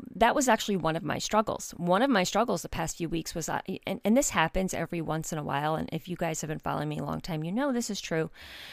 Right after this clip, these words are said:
I get these, you know, um, these, uh, bursts. I don't wanna call them bursts. When you get into a funk, you know, and you're down in a funk. And one of the things that I get attacked on when I'm in that funk is, "I'm just gonna shut down the ministry because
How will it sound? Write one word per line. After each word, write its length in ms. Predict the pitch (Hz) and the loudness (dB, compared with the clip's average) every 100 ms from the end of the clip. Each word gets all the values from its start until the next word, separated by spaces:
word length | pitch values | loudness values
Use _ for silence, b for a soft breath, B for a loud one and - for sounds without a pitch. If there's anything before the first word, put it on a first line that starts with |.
| B B B | B B B
I 140 | - 190 | 2 4
get 320 | 190 170 - | 6 4 4
these, 420 | 190 175 170 - | 2 2 0 0
you 140 | 185 | 2
know, 360 | 180 151 156 - - | 2 2 0 -2 -4
um, 560 | 160 160 156 160 - - _ - | -2 -2 -4 -6 -8 -12 _ -8
these, 520 | 180 170 165 165 - - _ _ _ - - - _ _ - | -4 -2 -2 -2 -4 -8 _ _ _ -16 -10 -12 _ _ -10
uh, 400 | 180 185 - - - _ | -8 -6 -10 -12 -16 _
bursts. 600 | 185 185 190 - - - - | 2 4 4 0 -4 -4 -2
I 60 | |
don't 80 | 185 | -2
wanna 120 | 165 | -2
call 120 | 165 | -4
them 60 | 160 | -6
bursts. 240 | 170 185 | -6 -4
When 320 | - - 240 311 | -2 0 4 4
you 80 | |
get 160 | 311 302 | 4 2
into 240 | 233 - | 2 0
a 40 | - | 0
funk, 520 | - - 165 143 - - | -2 -2 -2 -4 -10 -2
you 100 | 196 | 2
know, 260 | 185 175 196 | 6 6 6
and 140 | 185 | 2
you're 100 | 175 | 2
down 220 | 156 170 | 2 2
in 100 | 170 | 2
a 40 | 165 | -2
funk. 380 | - 175 160 - | 0 0 0 0
And 160 | 180 | 2
one 120 | 185 | 2
of 120 | 214 240 | 2 2
the 100 | 254 | 0
things 300 | 233 220 202 | 2 2 2
that 120 | 180 | 2
I 80 | 180 | 2
get 140 | 180 | 0
attacked 440 | 175 - 208 226 | -2 0 0 0
on 160 | 190 170 | 0 0
when 100 | 175 | 0
I'm 120 | 170 | 0
in 100 | 190 | 2
that 180 | 196 - | 0 -2
funk 340 | - 214 208 | 0 2 4
is, 240 | 175 170 - B B B B B | 2 0 -2 B B B B B
"I'm 100 | 196 | 2
just 160 | 226 233 | 4 6
gonna 160 | 233 | 4
shut 260 | 180 190 - | 4 2 2
down 200 | 180 170 | 2 2
the 60 | 170 | 2
ministry 500 | 170 170 - 175 170 | 2 -2 -4 -4 -2
because 500 | 160 - 170 165 | -4 -2 0 0